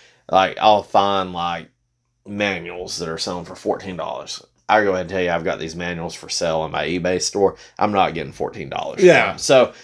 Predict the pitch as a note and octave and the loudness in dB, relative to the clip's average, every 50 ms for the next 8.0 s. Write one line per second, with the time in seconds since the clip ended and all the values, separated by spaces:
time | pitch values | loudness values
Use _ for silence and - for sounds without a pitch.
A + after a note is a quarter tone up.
0 | - - - D#3 F3+ F#3+ G3 E3+ - - E3 D#3 D3 C#3+ C3+ B2+ B2 A#2+ A#2 A2+ | -10 2 4 4 6 8 6 6 6 4 4 4 4 2 0 2 2 2 2 2
1 | - - - - - - B2 B2+ C3 C3+ B2+ B2+ C#3 C#3+ C#3 C3 C3 C3 B2+ B2 | -2 -4 -10 -20 -20 -6 0 2 2 2 4 4 4 4 6 6 6 4 6 6
2 | B2+ A#2+ F#2 G#2+ A#2+ A2+ A2 G#2+ G2 F#2 G#2+ G#2 F#2+ - - A#2+ G#2+ - - D3 | 6 4 6 4 2 2 2 -2 -2 -2 -2 -2 -2 2 2 2 2 2 2 4
3 | C#3+ C#3 C3+ C3 C3 C3+ C3+ D#3 E3+ F3 D3 B2 C3 C3 C#3+ - A#2+ F2+ F#2 F2+ | 6 6 8 8 6 6 6 4 4 4 4 4 4 4 4 4 2 -2 0 -2
4 | A2 A2 G#2+ F#2+ - - G#2 G2+ G2+ F#2+ D#2 F2+ F2+ E2+ - C3 B2 A#2+ A2+ A2 | -2 -2 -2 -4 -2 0 2 4 4 4 2 -2 -4 -4 -4 -4 -4 -2 -2 -2
5 | D#2 - - - - _ _ _ _ _ _ _ _ _ - A#2 - D#3+ D3+ C3+ | -4 -4 -10 -20 -20 _ _ _ _ _ _ _ _ _ -6 -2 4 4 6 6
6 | A#2+ A#2 - A#2 G#2 G2 G2+ G2+ G2 F2+ - G2+ G2 F#2 F2 F2 E2+ C#2 A#1+ - | 4 2 2 0 0 0 0 -2 -2 0 0 0 0 0 -2 -2 -2 -4 -4 -6
7 | - - - - - - _ _ F2+ G2+ B2 A2+ - E2+ A#2 C3 A#2 G#2 F#2+ | -8 -8 -8 -8 -12 -16 _ _ -4 -2 -2 -2 -2 0 2 2 2 2 0